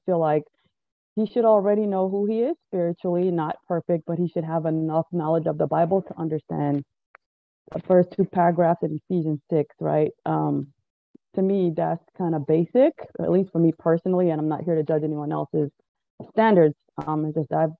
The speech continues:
read the Bible a lot. So challenging someone, I feel like I, my role in a dating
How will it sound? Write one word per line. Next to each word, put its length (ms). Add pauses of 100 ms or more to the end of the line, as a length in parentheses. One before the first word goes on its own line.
(140)
read 140
the 40
Bible 300
a 20
lot. 260 (720)
So 380 (640)
challenging 640
someone, 540
I 320
feel 640
like 300 (200)
I, 420
my 420
role 480
in 160
a 60
dating 460